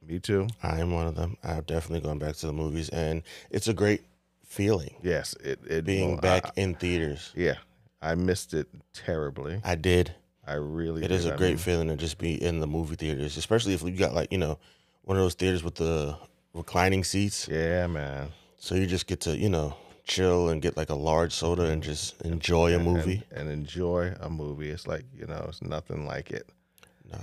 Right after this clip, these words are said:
Speaker 2: it's
Speaker 1: Yeah.
Speaker 2: nothing like it. But, um, we're gonna jump right in because May is, like, tomorrow.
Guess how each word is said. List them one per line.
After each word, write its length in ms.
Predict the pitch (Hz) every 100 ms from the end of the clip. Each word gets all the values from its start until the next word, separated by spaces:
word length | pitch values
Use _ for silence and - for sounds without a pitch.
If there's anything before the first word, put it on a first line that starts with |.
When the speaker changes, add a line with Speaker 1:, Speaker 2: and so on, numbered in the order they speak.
| -
Speaker 2:
it's 80 |
Speaker 1:
Yeah. 120 | 73 60
Speaker 2:
nothing 220 | - 60
like 200 | 69 -
it. 180 | - -
But, 220 | 87 85
um, 520 | 87 87 85 82 80 78 _ _ _ _ _
we're 80 | 135
gonna 100 | 120
jump 240 | 95 95
right 200 | 98 90
in 300 | 87 85 90 -
because 800 | 90 - 95 87 85 78 - - - _ _ _ _ _ _ _ _
May 320 | 104 107 127
is, 280 | 123 104 82 -
like, 200 | 82 85 - _ _ _ _ _ _ _ _ _ _ - _ _ _ _
tomorrow. 500 | - 95 76 53 -